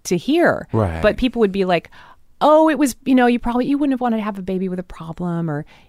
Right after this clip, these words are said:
Speaker 1: whatever, just, like, really
Speaker 2: Sure,
Speaker 1: insensitive
Speaker 2: sure.
Speaker 1: things. You know, it's God way, God's way of whatever. I don't know. Just
Speaker 2: Well, that's how
Speaker 1: you'll get
Speaker 2: people
Speaker 1: pregnant
Speaker 2: protect
Speaker 1: soon.
Speaker 2: themselves from, um, just even
Speaker 1: Uncomfortable
Speaker 2: Yeah, and
Speaker 1: discomfort.
Speaker 2: shouldering what they should be able to. Like, you know, you
Speaker 1: Yeah.
Speaker 2: know, a lot of times you just have to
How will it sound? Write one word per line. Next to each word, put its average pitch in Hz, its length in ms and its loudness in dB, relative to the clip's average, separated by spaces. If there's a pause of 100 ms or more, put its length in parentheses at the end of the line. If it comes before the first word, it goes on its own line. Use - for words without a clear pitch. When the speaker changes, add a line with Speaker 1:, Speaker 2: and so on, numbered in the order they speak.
(200)
Speaker 1:
whatever, 262 300 2
just, - 220 0
like, 370 160 0
really 403 280 4
Speaker 2:
Sure, 370 60 4
Speaker 1:
insensitive 262 540 2
Speaker 2:
sure. - 60 -14
Speaker 1:
things. 180 280 0
You 202 80 -2
know, 214 40 0
it's 202 100 -4
God 214 380 -6
way, 185 340 -4
God's 202 300 -6
way 185 240 -4
of 165 100 -8
whatever. 147 500 0
I 226 80 -2
don't 180 120 -2
know. 113 100 -6
Just 180 220 -6
Speaker 2:
Well, 196 60 0
that's 202 200 0
how 185 120 0
Speaker 1:
you'll 170 100 4
get 156 80 2
Speaker 2:
people - 140 0
Speaker 1:
pregnant 247 260 2
Speaker 2:
protect 127 160 0
Speaker 1:
soon. 220 80 0
Speaker 2:
themselves 101 500 0
from, 90 340 -2
um, 92 320 2
just 107 240 0
even 240 100 4
Speaker 1:
Uncomfortable 180 800 0
Speaker 2:
Yeah, 180 60 -2
and 208 440 2
Speaker 1:
discomfort. - 40 -4
Speaker 2:
shouldering 170 760 2
what 139 180 2
they 139 120 2
should 139 200 -2
be 120 220 2
able 123 180 0
to. 110 220 0
Like, 123 240 0
you 143 120 2
know, 143 100 0
you - 100 2
Speaker 1:
Yeah. - 80 0
Speaker 2:
know, 147 80 4
a - 20 4
lot 170 80 4
of 160 80 -2
times 143 200 0
you 117 40 -12
just 117 140 -14
have 110 180 -4
to 87 240 -2